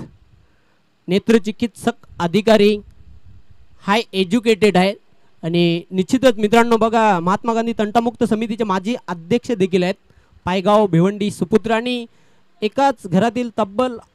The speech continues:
आठ डॉक्टर देखील आहेत आणि त्यांनी, मित्रांनो, तुमच्या माहितीकरिता भारताचा महान एक बुलंद आवाज सुशील दोशी, त्यानंतर, अ, महेश तिवारी, प्रकाश वाकणकर यांच्यासोबत देखील commentary केलेली आहे.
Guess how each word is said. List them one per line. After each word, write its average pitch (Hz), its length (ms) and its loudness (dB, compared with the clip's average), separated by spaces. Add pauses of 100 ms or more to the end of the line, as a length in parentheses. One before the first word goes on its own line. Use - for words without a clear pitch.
(100)
आठ 214 180 4
डॉक्टर 202 680 2 (140)
देखील 185 280 -2
आहेत 214 160 -2
आणि 285 320 0 (300)
त्यांनी, 240 180 0
मित्रांनो, 277 480 0
तुमच्या 240 340 -4
माहितीकरिता 208 840 4 (760)
भारताचा 208 600 2
महान 220 540 0
एक 208 280 -2
बुलंद 240 320 4
आवाज 190 540 4
सुशील 226 440 0 (120)
दोशी, 190 460 6 (340)
त्यानंतर, 247 580 2
अ, 208 320 6
महेश 220 360 2
तिवारी, 208 380 4 (260)
प्रकाश 254 520 0 (100)
वाकणकर 240 580 4
यांच्यासोबत 202 600 0
देखील 202 420 0
commentary 196 460 2
केलेली 190 380 4
आहे. 190 100 0